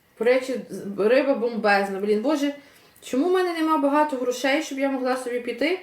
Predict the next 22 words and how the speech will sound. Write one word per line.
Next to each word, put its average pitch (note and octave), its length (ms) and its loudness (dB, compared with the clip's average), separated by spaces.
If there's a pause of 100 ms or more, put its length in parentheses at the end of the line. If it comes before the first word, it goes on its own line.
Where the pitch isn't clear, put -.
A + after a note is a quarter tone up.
(680)
І A3 100 -4 (680)
тако A3 260 -2
би A3 120 -2
собі A3 280 -8
пішов, D4+ 380 0
собі F#3 220 -12
взяв A3 280 0
там F3 140 -10
собі, - 240 -12
та? G#3 260 -4 (420)
І F#3+ 60 -12
собі F#3 260 -4
на F#3 120 2
ранок E3 320 -2
з'їв. D#3+ 360 -6 (720)
А F#3+ 80 -4
вона G#3+ 200 4
реально G#3+ 380 4
дуже F3+ 340 -2
сильно D#3 340 -4
смачна. E3 580 -10 (2000)
О, F3 120 -6